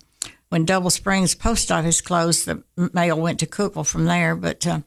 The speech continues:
before that, it was just, it was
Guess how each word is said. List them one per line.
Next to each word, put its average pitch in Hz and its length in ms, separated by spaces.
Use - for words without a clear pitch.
before 170 380
that, 190 240
it 180 120
was 170 160
just, - 320
it 190 200
was - 140